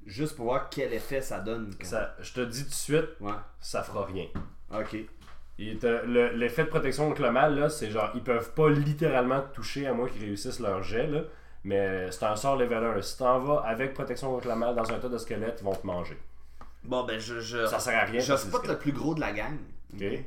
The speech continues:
Speaker 1: Il y en a un sûrement qui est plus gros, même si
Speaker 2: Il y
Speaker 1: tu
Speaker 2: en
Speaker 1: dis
Speaker 2: a
Speaker 1: que
Speaker 2: un qui fait cinq pieds onze.
Speaker 1: Ok.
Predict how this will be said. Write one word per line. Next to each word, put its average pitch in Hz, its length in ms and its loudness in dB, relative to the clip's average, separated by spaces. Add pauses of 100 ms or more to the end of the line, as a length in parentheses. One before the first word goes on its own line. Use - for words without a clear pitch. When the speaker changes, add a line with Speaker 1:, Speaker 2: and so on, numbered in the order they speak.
(180)
Speaker 1:
Il 95 140 -2
y 85 40 -6
en 82 60 -8
a 98 60 -6
un 120 120 -6
sûrement 92 340 -8
qui 90 100 -10
est - 20 -8
plus 95 160 -8
gros, 95 180 -8
même 98 220 0
si 92 140 0
Speaker 2:
Il - 20 0
y - 40 2
Speaker 1:
tu 107 40 4
Speaker 2:
en 110 60 2
Speaker 1:
dis 127 60 4
Speaker 2:
a 151 120 8
Speaker 1:
que 247 360 12
Speaker 2:
un 240 60 0 (360)
qui - 60 -10
fait 123 200 0
cinq 151 320 2
pieds 143 320 2
onze. 196 580 0
Speaker 1:
Ok. 98 220 -4